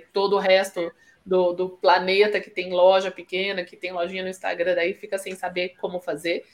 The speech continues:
Então, quando eu adaptei essa metodologia, justamente porque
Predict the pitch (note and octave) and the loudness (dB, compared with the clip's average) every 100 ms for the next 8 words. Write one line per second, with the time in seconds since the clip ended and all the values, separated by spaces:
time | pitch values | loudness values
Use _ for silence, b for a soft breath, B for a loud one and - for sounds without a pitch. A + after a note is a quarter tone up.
0 | b b b _ - G#3 A#3 A#3 A#3 A3 | b b b _ 2 4 4 4 4 2
1 | - G#3 B3+ B3+ G#3 G3+ F3 F3 G3 G3+ | 2 2 2 -2 -6 -6 -4 -2 -2 -4
2 | G#3+ A3 G#3 G#3+ - A#3 - G#3+ A3 | -4 -6 -6 -8 -8 -8 -4 -4 -4